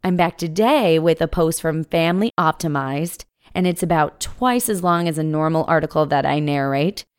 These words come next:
so I'm breaking it up into two posts. I'll read the first half today and then finish it up for you tomorrow. But before we get into it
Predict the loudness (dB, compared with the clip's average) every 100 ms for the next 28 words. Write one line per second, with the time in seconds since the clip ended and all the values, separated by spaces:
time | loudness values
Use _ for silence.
0 | _ -4 2 4 6 4 2 0 2 0
1 | 0 0 2 2 2 0 0 -2 -2 -2
2 | -4 -6 -8 -12 -12 -12 -12 _ _ 2
3 | 4 2 2 2 2 2 0 0 0 2
4 | 4 2 2 0 -2 -2 0 0 0 2
5 | 2 0 -2 -2 -2 0 0 0 -2 -4
6 | -8 -16 _ _ _ _ 2 4 2 0
7 | -2 2 2 2 2 2 0 -2 0 0
8 | -4